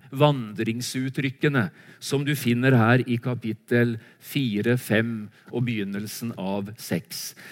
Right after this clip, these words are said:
Dette tatt med fordi her er vi jo mange som ikke har vært med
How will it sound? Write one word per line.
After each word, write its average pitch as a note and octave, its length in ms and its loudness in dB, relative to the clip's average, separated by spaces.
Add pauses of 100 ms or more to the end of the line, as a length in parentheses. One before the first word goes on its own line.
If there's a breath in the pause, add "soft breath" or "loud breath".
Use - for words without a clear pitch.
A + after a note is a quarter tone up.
(100)
Dette D#3 320 6
tatt E3 240 2
med D3 320 6
fordi C#3+ 400 4
her D3 160 8
er C3+ 160 6
vi D3 80 2
jo D#3 80 2
mange C3+ 400 0
som D3 160 -6
ikke C3 240 0
har B2 80 2
vært B2+ 220 2
med A#2+ 340 2